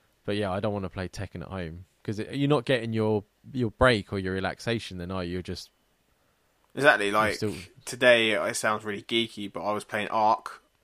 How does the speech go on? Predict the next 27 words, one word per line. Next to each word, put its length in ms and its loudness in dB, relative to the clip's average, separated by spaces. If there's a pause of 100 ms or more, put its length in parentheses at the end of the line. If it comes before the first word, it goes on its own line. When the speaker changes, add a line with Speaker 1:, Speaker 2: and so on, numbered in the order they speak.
(100)
Speaker 2:
and 80 -6
I 100 -4
was 180 -8
just, 200 -10
like, 160 -2
making 380 -8
fucking 320 -10
houses 400 -8
for 120 -14
my 80 -8
dinosaurs, 680 -8
yeah? 200 -4 (220)
<laughs> 80 -4 (720)
Speaker 1:
<laughs> 1600 -2
Speaker 2:
Which 200 2
is 160 -2
so 280 6
dull, 400 6
but 260 0
it's 120 -2
just, 240 -4
like, 280 -2
therapeutic 800 -2
switching 540 -4
off 280 -4
after 380 -6
I've, 260 -8